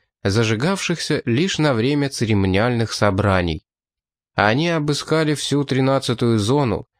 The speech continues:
а рация Кита все доносила до них доклады о безрезультатных поисках других групп. Гигантский птеранодон спал, когда они проскользнули мимо его клетки –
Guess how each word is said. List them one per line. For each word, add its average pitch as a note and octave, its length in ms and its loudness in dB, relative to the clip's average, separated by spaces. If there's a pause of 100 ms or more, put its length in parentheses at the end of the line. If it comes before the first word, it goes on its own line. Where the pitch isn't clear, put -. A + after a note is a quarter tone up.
(120)
а F#2+ 180 2
рация A2+ 460 0
Кита B2 520 -2 (140)
все E3+ 360 -2
доносила D#3 680 0
до B2+ 160 0
них C3 260 0
доклады C3+ 640 0 (180)
о C3+ 120 0
безрезультатных C3+ 1000 0
поисках C#3+ 600 0
других G2 480 0
групп. F#2+ 440 0 (720)
Гигантский A#2+ 680 0
птеранодон A#2+ 720 -2
спал, C#3 480 -2 (220)
когда B2+ 400 0
они D#3+ 220 0
проскользнули C#3 800 0
мимо C3 320 0
его A#2+ 280 0
клетки – G#2+ 680 -2